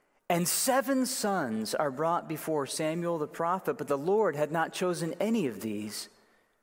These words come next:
Samuel said to Jesse, "Are all your sons here?"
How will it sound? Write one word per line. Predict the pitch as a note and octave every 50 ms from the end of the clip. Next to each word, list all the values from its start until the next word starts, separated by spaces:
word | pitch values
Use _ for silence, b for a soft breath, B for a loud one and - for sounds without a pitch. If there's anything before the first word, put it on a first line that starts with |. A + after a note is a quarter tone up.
| _ _ _ _ _ _ _ _ _ _ _ _ _ _ _ _ _ _ _ _ _ _ _ _ _ _ _ -
Samuel | - - - F3 E3 E3 E3 C#3+ B2+ A#2 A#2
said | A#2 - - E3+ D#3 -
to | A#2+ A2
Jesse, | G#2+ B2+ C3+ D3+ F#3 F3+ - C3+ A#2 A2 A2 A2+ - - - - _ _ _ _ _ _ _ _ _ _ _ _ _ _ _ _ _ _ _ _ _ _ _ - -
"Are | D#3+ F3+ -
all | D#3 E3+ G3
your | A3 A#3 A3 G3+
sons | - - - G3 G3+ G#3+ G#3+ G3+ -
here?" | - D#3 D#3+ F3+ G3+ A3 A3 -